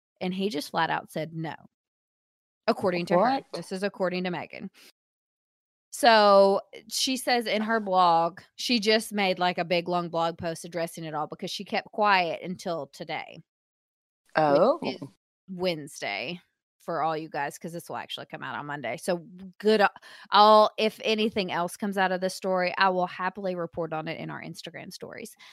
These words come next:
Speaker 1: So <laughs>
Speaker 2: Yeah, 'cause now I'm, now, great. I'm gonna be up all
Speaker 1: Yes,
Speaker 2: night reading all
Speaker 1: exactly.
Speaker 2: this. <laughs>
Speaker 1: And she says, "To be clear, I don't know if Jim slept with our babysitter or whether they were just being exceedingly inappropriate by hanging out socially without either of them telling me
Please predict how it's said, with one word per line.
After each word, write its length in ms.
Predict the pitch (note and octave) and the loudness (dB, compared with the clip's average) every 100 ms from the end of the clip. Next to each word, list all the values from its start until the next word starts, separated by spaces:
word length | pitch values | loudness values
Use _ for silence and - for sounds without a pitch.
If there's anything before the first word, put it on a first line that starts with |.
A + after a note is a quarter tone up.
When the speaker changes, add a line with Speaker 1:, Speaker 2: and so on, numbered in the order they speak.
| - _ | -20 _
Speaker 1:
So 320 | - D#3+ E3 | -12 -10 -10
<laughs> 400 | - - - - | -12 -12 -14 -4
Speaker 2:
Yeah, 320 | E3 F3+ A3+ | 8 10 10
'cause 240 | G#3+ F3 E3 | 8 -2 2
now 280 | F#3 G3 F#3+ | 6 8 8
I'm, 260 | G#3+ G#3+ - | 4 0 -6
now, 340 | E3+ F3 F3+ | -2 0 0
great. 460 | D#3 F#3 G3 C3 - | -2 -2 0 -2 -4
I'm 220 | D3+ D#3 | -4 -4
gonna 160 | E3+ E3+ | -8 -6
be 140 | D#3+ | 2
up 40 | D#3+ | 6
all 180 | G3+ E3+ F#3+ | 6 6 0
Speaker 1:
Yes, 20 | |
Speaker 2:
night 300 | F#3+ D3+ C3 G#3+ | 0 0 -2 -2
reading 240 | E3 B3 | -2 2
all 200 | D#4+ F4 | 2 2
Speaker 1:
exactly. 240 | - F#3+ D#3 | 0 -4 -6
Speaker 2:
this. 180 | F3+ - | -8 -12
<laughs> 160 | F3 G3+ | -4 4
Speaker 1:
And 180 | A#3 A3+ | 4 4
she 360 | - - C#4 | -2 2 2
says, 500 | D4+ G4+ A4 A#3 G3+ - | 4 6 8 8 6 0
"To 140 | C4+ | -2
be 200 | G3+ A#3+ | 0 -2
clear, 420 | - - F4 F4+ - | -2 -2 2 2 2
I 160 | E3 F3 | 2 4
don't 260 | G3 G3 | 2 2
know 180 | G3+ C#4+ | 4 4
if 120 | F4 | 2
Jim 200 | - F3+ | 0 -2
slept 300 | F3+ F3 E3 | 0 -2 -2
with 140 | E3+ E3+ | -2 -2
our 100 | D#3+ | -2
babysitter 680 | D#3+ D#3 E3+ F#3+ E3+ G#3+ | -2 -4 -4 -2 0 2
or 120 | G3 | 2
whether 320 | F3 E3+ F#3+ G3+ | 2 4 2 2
they 160 | F3 | 2
were 120 | F3+ | 0
just 280 | G3+ F3 - | 0 -4 -4
being 260 | F3+ F3 F3 | -4 -2 -4
exceedingly 760 | E3 - - A3 A3+ B3+ B3+ | -8 -10 -6 -4 -2 -2 -2
inappropriate 680 | F#3+ G3 G3 F#3+ E3+ E3 E3 | -2 -2 0 0 0 -2 -2
by 120 | E3 | -2
hanging 320 | E3+ E3+ E3+ E3+ | -2 -4 -4 -4
out 140 | - | -4
socially 460 | - G3 F#3+ F3+ E3 | 2 2 2 -2 -2
without 400 | E3 F3 F3 - | 0 2 2 2
either 300 | F3 E3+ E3+ | 0 0 -2
of 100 | D#3+ | -4
them 140 | D#3+ | -8
telling 420 | - A#3 B3 E3+ | 0 2 2 0
me 340 | D3+ F2+ F3+ | -4 -8 -10